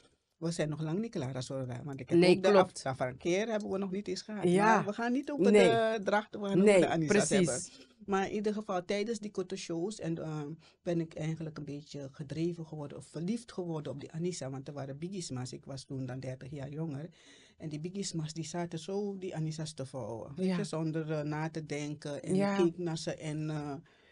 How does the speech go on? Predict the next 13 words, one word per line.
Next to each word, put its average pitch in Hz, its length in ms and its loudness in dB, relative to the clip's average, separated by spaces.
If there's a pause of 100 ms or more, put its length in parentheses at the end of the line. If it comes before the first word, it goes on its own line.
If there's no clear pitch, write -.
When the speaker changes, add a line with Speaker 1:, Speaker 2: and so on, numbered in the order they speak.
(320)
Speaker 1:
probeerde 151 460 -6
altijd 170 360 -2
al 147 120 -6
te 139 100 -10
spiegelen. 165 580 -6
Maar 143 360 -6
ene 151 260 -4
keer 143 180 -6
lukte 156 300 -6
het - 140 -12
en 143 100 -8
de 139 100 -10
andere 143 360 -6